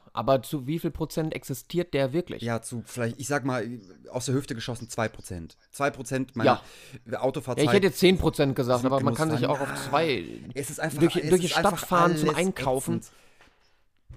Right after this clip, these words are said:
Speaker 1: Ja, ist einfach ätzend, ja,
Speaker 2: Ja.
Speaker 1: genau. Äh, die moralische Frage, mit der ja auch noch gearbeitet wird, ist, ähm, das Auto fährt jetzt los und aus welchen Gründen auch immer, es kann nicht rechtzeitig bremsen. Das heißt, es muss sich jetzt entscheiden, ob es links oder rechts durch ein,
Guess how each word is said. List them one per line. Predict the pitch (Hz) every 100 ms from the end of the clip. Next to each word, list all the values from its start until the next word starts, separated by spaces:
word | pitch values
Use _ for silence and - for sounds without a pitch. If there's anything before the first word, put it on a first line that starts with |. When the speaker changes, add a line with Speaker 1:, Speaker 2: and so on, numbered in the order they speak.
| -
Speaker 1:
Ja, | 165
ist |
einfach | 117 156 165
ätzend, | - - 113
ja, | 123
Speaker 2:
Ja. |
Speaker 1:
genau. | 135 131 113 - _ _ - _ _ _
Äh, | 147 139
die | 147
moralische | 147 120 175 208 180
Frage, | - 190 185
mit | 175 160
der |
ja | 175 170
auch | 175
noch | 165
gearbeitet | 156 - 160 165 160 147
wird, | 135 147 -
ist, | - 143 143 - -
ähm, | - 135 131 131 -
das | - 147 -
Auto | 147 185 185 175
fährt | - 165 165
jetzt | 143 -
los | 139 165 233 -
und | - 156
aus | 139 131
welchen | 180 190
Gründen | 160 165
auch | 147
immer, | 160 165
es | 170
kann | - 170 180
nicht | 170 -
rechtzeitig | 123 143 - 131 117
bremsen. | 139 156 117 -
Das | - 135
heißt, | 147 -
es | 127
muss | 135 196
sich | 208
jetzt | 185 -
entscheiden, | 135 - 135 165
ob | 127 113
es | 120
links | 117 185 -
oder | 147
rechts | 139 160 - -
durch | 90 120 160 - -
ein, | 131 135